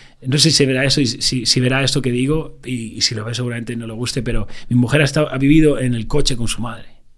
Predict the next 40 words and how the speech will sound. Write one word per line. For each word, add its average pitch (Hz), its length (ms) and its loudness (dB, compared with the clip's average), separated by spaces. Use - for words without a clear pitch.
y, 113 160 -12
y 107 40 -8
tres 110 220 -8
hijos. 110 220 -20
Ha 120 40 -18
estado 120 200 -4
viviendo 123 180 0
en 107 60 -2
un 107 80 -4
coche, - 340 -10
¿entiendes? 120 600 -6
Esa 127 200 2
es 123 60 2
mi 135 120 6
mujer. 113 460 -2
O - 40 -20
sea, 127 120 0
eso 123 200 4
no 160 220 6
es, 156 180 2
eso 156 240 4
no 170 180 4
lo 156 160 4
puedes, 156 720 2
eso 170 240 6
no 170 120 8
lo, 165 340 8
tú 170 160 0
conoces 175 280 4
una 165 140 4
chica 175 300 0
que 151 120 2
siempre 156 300 2
ha 156 40 0
tenido 151 260 2
todo, 170 320 0
eso 160 260 0
es, 156 380 -2
no, 113 180 -6
tío, - 300 -16